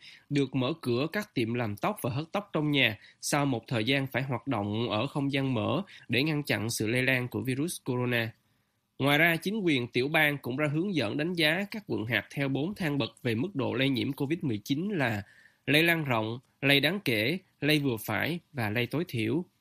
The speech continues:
Theo đó, đại đa số các quận hạt đều đang chứng kiến mức lây lan cao nhất là lây lan rộng. Chỉ có ba quận hạt thưa thớt dân có mức lây lan tối thiểu. Trong các quận hạt đông dân, chỉ có hạt San Diego ở cực Nam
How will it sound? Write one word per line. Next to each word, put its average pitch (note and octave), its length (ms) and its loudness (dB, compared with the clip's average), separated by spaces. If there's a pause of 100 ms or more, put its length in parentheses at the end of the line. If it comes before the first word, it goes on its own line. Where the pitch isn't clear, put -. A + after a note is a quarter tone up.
(1000)
Theo E3+ 160 4
đó, E3 320 2
đại B2 260 4
đa C#3 140 4
số D3+ 360 0
các G#3+ 180 -4
quận A2+ 180 -2
hạt A2 280 -2
đều A2 140 0
đang C3 220 0
chứng D#3+ 200 -2
kiến F3+ 380 0
mức G#3 160 -6
lây C#3 120 2
lan B2+ 200 0
cao B2 240 -2
nhất E3+ 300 -2
là A2 220 0
lây A2+ 180 0
lan B2 240 -2
rộng. A2+ 300 0 (420)
Chỉ - 180 2
có G#3 140 -2
ba F3 180 2
quận B2 260 -2
hạt A2+ 220 -4
thưa D#3 160 -2
thớt G3+ 180 -4 (100)
dân C#3+ 300 0
có D#3+ 100 -4
mức G3 180 -4
lây D3 140 2
lan C3+ 260 0
tối E3 200 -4
thiểu. B2 340 -2 (420)
Trong D#3+ 200 2
các G3+ 220 -2
quận A2+ 160 -2
hạt A#2 140 -4
đông C#3+ 240 0
dân, C#3 240 -2 (300)
chỉ C3+ 140 0
có F#3+ 100 -2
hạt F#3 220 2
San D#3 280 2
Diego D#3 280 2
ở A#2 100 -4
cực - 280 -8
Nam C#3+ 280 2